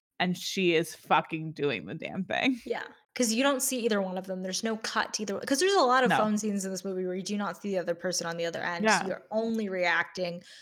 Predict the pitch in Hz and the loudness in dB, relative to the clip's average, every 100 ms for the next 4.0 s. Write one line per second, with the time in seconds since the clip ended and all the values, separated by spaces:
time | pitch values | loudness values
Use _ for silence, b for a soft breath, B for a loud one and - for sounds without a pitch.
0 | B _ _ - 254 254 226 220 196 208 | B _ _ 2 4 6 4 2 -2 -2
1 | 190 - 190 170 170 190 170 165 165 165 | 0 0 0 -2 -6 -6 -6 -8 -8 -4
2 | 170 170 - 208 226 247 240 214 - 214 | -2 -2 -2 2 4 4 4 4 4 4
3 | 214 190 185 190 185 180 190 185 180 | 4 2 0 0 -2 -2 -2 -2 -4